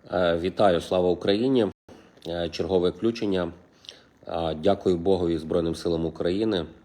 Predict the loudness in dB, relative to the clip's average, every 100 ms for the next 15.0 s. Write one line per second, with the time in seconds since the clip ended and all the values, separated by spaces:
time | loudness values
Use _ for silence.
0 | -16 -4 -2 0 -2 -2 0 -2 -4 -10
1 | _ _ _ _ -20 -20 _ _ _ -8
2 | -6 -4 -6 -4 2 2 0 -10 -20 _
3 | _ _ _ -20 -20 _ _ _ -10 -6
4 | -2 -2 -2 -2 -2 -2 -4 -6 -6 0
5 | -2 -2 -2 0 0 -2 -6 -6 -4 -2
6 | -4 -2 -4 -2 -4 -4 -4 -6 -2 -4
7 | 0 -2 -2 -6 -2 -4 0 0 2 0
8 | -2 -2 -4 -4 -14 _ -20 -20 -20 -20
9 | -8 -8 -4 -4 0 2 2 0 -2 0
10 | 0 0 -2 -4 -6 -6 -6 -8 _ _
11 | -20 _ _ -6 -2 -2 0 0 -2 -4
12 | -8 -8 -20 _ -20 _ _ _ 0 0
13 | 2 -4 -8 -8 -4 0 0 -2 -8 -4
14 | -2 -2 -4 -4 -6 -4 -6 -4 -4 -4